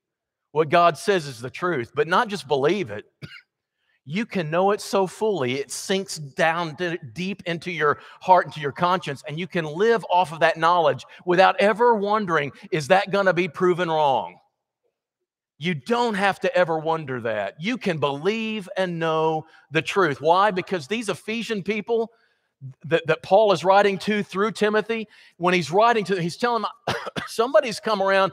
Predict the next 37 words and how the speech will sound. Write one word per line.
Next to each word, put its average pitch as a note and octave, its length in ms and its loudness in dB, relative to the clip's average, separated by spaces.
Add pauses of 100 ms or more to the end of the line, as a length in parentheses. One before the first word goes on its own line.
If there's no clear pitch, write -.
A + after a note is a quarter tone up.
(160)
and G3 140 4
they've E3+ 180 0
given C4 280 -2
you G#3 100 -4
this E3 160 -4
false - 380 -2
teaching. C#3 500 -12 (760)
And E3+ 140 4
it's D#3 140 -2
gotten G#3+ 260 4
you F3+ 100 -2
all A3+ 380 4
riled G#3 460 2
and D#3 80 -2
all F#3+ 200 2
upset, A3 520 -2
and E3+ 120 -6
you G#3+ 100 -6
don't A3 200 -2
need G3 220 -4
to E3+ 80 -2
be. A2 360 -6 (600)
I F#3 100 2
don't B3 240 2
want A3 300 0
you G#3+ 60 -6
to F#3+ 100 2
have G3+ 320 -4
to A3 100 -6
be." B2 400 -6 (920)
Now, E3 280 2 (380)
Paul G3 220 2
knows F3+ 260 0
this, C3+ 300 -4 (260)
familiar, C#3 480 -4
because, C#3+ 560 -4 (280)
uh, B2+ 240 0